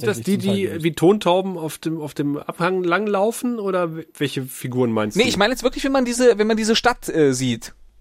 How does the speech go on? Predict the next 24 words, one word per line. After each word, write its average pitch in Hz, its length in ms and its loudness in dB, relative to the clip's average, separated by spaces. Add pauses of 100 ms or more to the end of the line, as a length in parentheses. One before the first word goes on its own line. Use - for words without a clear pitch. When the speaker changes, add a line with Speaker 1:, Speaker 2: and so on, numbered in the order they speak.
(100)
Speaker 1:
Die 151 60 -20
Stadt? 185 200 -14 (1040)
Speaker 3:
Du 160 80 -12
siehst 202 200 -4
vorne 220 280 4
die 202 120 0
große 180 320 4
Speaker 2:
Okay. - 80 -2
Speaker 3:
Treppe - 320 0
und, 240 640 2
äh, 208 220 6
im 190 160 4
Hintergrund 220 460 4
die 208 80 0
ganzen 185 280 2
Gebäude, 160 460 6
oben 214 260 2
irgendwie 196 280 4
diese 170 180 -2
komischen 185 560 2 (280)
Lampen 247 580 2
Speaker 2:
So. 214 80 2
Speaker 3:
an 185 200 2
dieser, 185 380 6